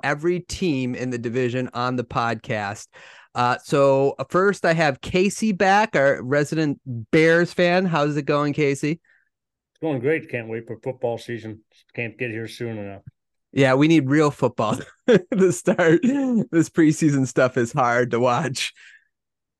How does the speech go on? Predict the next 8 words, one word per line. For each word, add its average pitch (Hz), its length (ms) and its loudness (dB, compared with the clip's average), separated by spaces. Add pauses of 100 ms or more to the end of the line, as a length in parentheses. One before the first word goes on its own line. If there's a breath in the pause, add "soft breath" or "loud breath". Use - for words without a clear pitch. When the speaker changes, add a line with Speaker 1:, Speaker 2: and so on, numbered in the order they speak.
(160)
Speaker 1:
Um, 156 480 6
and 160 100 4
then 180 140 4
we 175 100 6
have 165 220 4
Shannon 233 460 2
back, 147 540 2 (120)
our 127 360 0